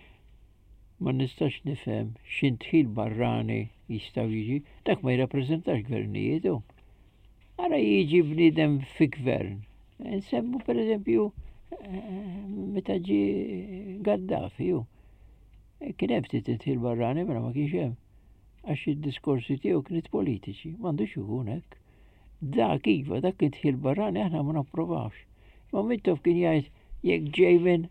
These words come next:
bniedem, le nżommu." U speċi nagħmel ħafna affarijiet li f'pajjiżi demokratiċi ma jsirux. Għax dan li żomm il-Formigoni, mbagħad ħar raġun, u mbagħad taf ċans jiċċara u jagħmel li jrid. Imma dawn huma affarijiet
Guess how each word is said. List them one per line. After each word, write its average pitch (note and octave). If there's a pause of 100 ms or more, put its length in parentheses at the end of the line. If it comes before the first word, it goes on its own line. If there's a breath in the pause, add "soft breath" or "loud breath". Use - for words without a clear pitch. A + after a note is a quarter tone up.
(100)
bniedem, E3+
le F3+
nżommu." A2+ (720)
U D#3 (220)
speċi D#3
nagħmel D3
ħafna C#3+
affarijiet C3 (300 soft breath)
li D3
f'pajjiżi C3+
demokratiċi B2
ma A2
jsirux. A2+ (600)
Għax A#2+
dan A#2+
li B2
żomm B2
il-Formigoni, A#2
mbagħad C3
ħar A2
raġun, B2
u G#2+
mbagħad C3+
taf A#2
ċans A#2
jiċċara -
u B2+
jagħmel A#2
li C3
jrid. D3+ (360 loud breath)
Imma G#3+
dawn G3
huma B2+
affarijiet A2+